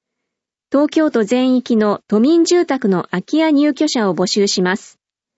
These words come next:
都民住宅は、中堅所得者向けの賃貸住宅です。所得基準が都営住宅と異なります。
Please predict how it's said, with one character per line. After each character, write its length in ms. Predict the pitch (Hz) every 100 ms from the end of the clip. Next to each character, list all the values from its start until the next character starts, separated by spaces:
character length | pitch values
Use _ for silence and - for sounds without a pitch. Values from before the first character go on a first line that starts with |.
| _ _ _ _
都 100 | 240
民 200 | 294 339
住 180 | 381 370
宅 280 | 294 277 226
は、 220 | 196 202 _ _ _
中 220 | - 330
堅 240 | 349 349 330
所 140 | 311
得 200 | 311 -
者 140 | 302
向 120 | 285 277
け 140 | 269
の 200 | 240 233
賃 260 | - 240 240
貸 220 | 240 220
住 160 | 214 196
宅 220 | 180 147
で 140 | 151
す。 180 | - - _ _ _ _ _ _ _ _ _ _
所 160 | - 220
得 260 | 339 -
基 160 | - 349
準 240 | 330 294
が 240 | 214 208 - -
都 140 | 202
営 240 | 269 330 339
住 200 | 349 330
宅 240 | 247 -
と 140 | 165
異 220 | - 180 202
な 120 | 196
り 100 | 185
ま 120 | 185
す。 220 | - -